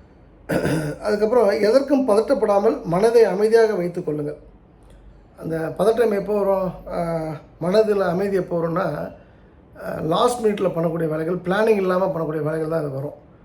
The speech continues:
பயம் இருந்தா அந்த பதட்டம் வரும். So பயமும் இருக்கக்கூடாது, பிளானிங் இல்லாம நம்ம வாழக்கூடாது. So அது இருந்ததுன்னா இது ரெண்டும் செ-, நம்ம செட்டேட் பண்ணிக்கலாம். பதினொன்னு வந்து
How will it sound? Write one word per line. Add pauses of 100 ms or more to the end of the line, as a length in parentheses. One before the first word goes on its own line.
(220)
பயம்
இருந்தா
அந்த
பதட்டம்
வரும். (480)
So
பயமும்
இருக்கக்கூடாது,
பிளானிங்
இல்லாம
நம்ம
வாழக்கூடாது. (380)
So
அது
இருந்ததுன்னா
இது
ரெண்டும்
செ-,
நம்ம
செட்டேட்
பண்ணிக்கலாம். (1040)
பதினொன்னு
வந்து